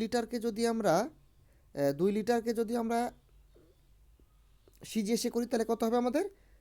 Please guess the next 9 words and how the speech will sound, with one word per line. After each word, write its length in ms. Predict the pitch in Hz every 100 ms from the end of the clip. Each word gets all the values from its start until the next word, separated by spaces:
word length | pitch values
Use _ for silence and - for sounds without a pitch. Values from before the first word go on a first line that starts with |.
| - -
দু 220 | 135 180 196
হাজার 280 | 220 208 285 - _ _ - 143
ঘন 220 | 175 208
সেমি 320 | 208 202 180 147
হবে, 180 | 123 113 - _ - _ _ - -
ঠিক 120 | 226 262
আছে? 120 | 247 147 - -
আর 100 | - 165 220
চার 160 | 208